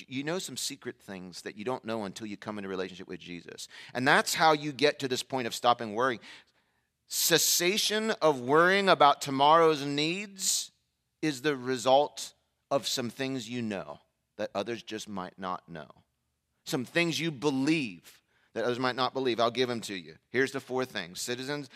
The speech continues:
disciples of Jesus Christ are not consumed with worry about our material needs because we know that. I'll work through these quickly. Here, you know this. Life is more than material stuff, right?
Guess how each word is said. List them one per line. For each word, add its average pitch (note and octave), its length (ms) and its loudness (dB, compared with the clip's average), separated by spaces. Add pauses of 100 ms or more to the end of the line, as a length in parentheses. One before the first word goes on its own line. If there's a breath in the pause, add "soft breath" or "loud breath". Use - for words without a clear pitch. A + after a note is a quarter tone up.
(140 loud breath)
disciples D3 460 4
of D#3+ 80 0
Jesus D#3+ 280 -4
Christ C#3+ 300 2
are B2 60 -2
not B2 340 4
consumed D#3 420 -6
with C#3+ 160 -6
worry C3 240 2
about B2+ 240 4
our A#2 60 2
material C#3 460 -2
needs C3 200 -4
because C3 340 0
we B2+ 100 -4
know C#3 260 4
that. D3 240 6
I'll A#2 100 2
work A2+ 200 -2
through B2 120 -8
these B2 140 -6
quickly. A#2+ 360 -6 (280 loud breath)
Here, F#3 280 6 (440 soft breath)
you F#3 120 2
know F#3+ 120 6
this. E3 200 4 (120)
Life G#3 520 6 (100)
is F#3 420 8
more F#3+ 460 6
than F3 340 6
material F3 600 4
stuff, - 840 2 (420)
right? F3 440 4